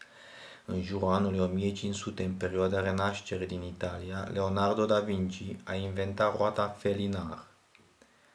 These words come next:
Aceasta este formată din două discuri, între care sunt montate mai multe bare, care sunt dinții roții. În acea perioadă, roțile cu dinți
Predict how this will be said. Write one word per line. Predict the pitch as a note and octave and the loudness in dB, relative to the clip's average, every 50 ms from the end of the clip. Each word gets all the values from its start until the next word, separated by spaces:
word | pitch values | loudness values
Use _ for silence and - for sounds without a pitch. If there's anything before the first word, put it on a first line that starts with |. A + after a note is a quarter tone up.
| _ - | _ -12
Aceasta | - F#2 F#2 F#2+ G2+ G2+ A2 - - G#2 | -8 -6 -2 0 2 2 2 2 2 0
este | G#2 G#2+ - - G2 | 0 0 0 -4 -2
formată | - G2+ G2 G2 F#2+ G2 G2 - G2+ | -2 0 -2 0 -2 -2 -4 -4 -6
din | F#2+ F#2 F#2 F#2 F2+ F2 | -6 -4 -4 -4 -4 -2
două | F2 G2+ G#2 G#2+ G#2+ G#2+ | -2 0 0 2 0 0
discuri, | G#2 F#2+ F2+ F2+ - - - - - - B2 C3 C3 C3 C3 - - _ _ _ _ _ _ _ _ _ _ _ _ _ _ _ _ _ _ _ _ _ _ | -2 -4 -8 -8 -10 -10 -10 -8 -8 -6 -6 -6 -8 -10 -14 -20 -20 _ _ _ _ _ _ _ _ _ _ _ _ _ _ _ _ _ _ _ _ _ _
între | - G2 G2+ G2+ G#2+ G2 | -8 -8 -6 -2 -2 -2
care | F#2 - G#2 G#2+ G#2+ | 2 2 2 4 2
sunt | G#2 - - G#2 | 0 0 -2 0
montate | G#2 G2 G2 G2 G2 G#2 G#2+ G#2+ A2 | 2 2 0 4 6 4 4 6 4
mai | G#2 G2+ G2 F#2+ | 4 4 4 4
multe | F#2+ F#2+ G2+ G#2 G2+ - G2+ G2 | 4 4 2 2 0 2 0 0
bare, | F#2 F#2 - E2+ D#2+ D#2 D#2 D#2 E2+ F2+ G#2 A#2 - - - - _ _ _ _ _ | 0 2 4 4 6 6 4 2 0 -2 -2 -2 -4 -6 -12 -20 _ _ _ _ _
care | - - - F#2+ F#2+ G2 | -8 -2 0 2 2 2
sunt | F#2+ - - F#2 F#2 F#2 | 0 0 -2 -2 -2 -2
dinții | F2 F#2 F#2+ G2+ A2 - - A2 | -2 -2 -2 -2 -2 -2 0 2
roții. | G#2 G2+ F#2 E2+ - - - F#2+ F#2+ - - _ _ _ _ _ _ - - _ _ _ _ _ _ _ _ _ | 4 4 2 2 0 -6 -12 -14 -16 -20 -20 _ _ _ _ _ _ -20 -20 _ _ _ _ _ _ _ _ _
În | - F#2 F#2 | -8 -4 -2
acea | F2+ F2+ - - A2 | -2 0 2 2 2
perioadă, | G#2+ - A#2 A2+ A#2 G#2+ G#2 G#2+ G#2+ A2+ A2 G#2 G2+ | 2 2 2 4 6 6 6 6 8 6 6 6 8
roțile | G#2 A2 A2+ - - G#2 G2+ F#2+ | 6 6 6 4 0 0 0 0
cu | F#2+ - | -2 -4
dinți | G2+ F2+ F2 F2 F2+ G2 A2 A2 - - | -6 -6 -6 -4 -2 -2 -2 -4 -6 -8